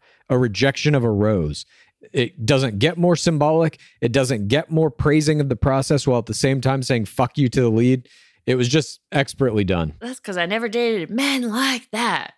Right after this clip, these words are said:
Speaker 2: What was the line? Claire Crawley's?
Speaker 1: It was something about how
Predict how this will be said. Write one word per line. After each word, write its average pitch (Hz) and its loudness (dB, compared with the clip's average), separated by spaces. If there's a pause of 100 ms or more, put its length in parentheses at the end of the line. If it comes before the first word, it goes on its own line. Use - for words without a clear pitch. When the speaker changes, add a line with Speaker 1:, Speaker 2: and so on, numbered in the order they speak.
(100)
Speaker 2:
What 220 -8
was 277 -10
the 302 -12
line? 262 -8 (420)
Claire 247 -10
Crawley's? 220 -10 (360)
Speaker 1:
It 123 0
was 123 0
something 139 -2
about 113 0
how 104 0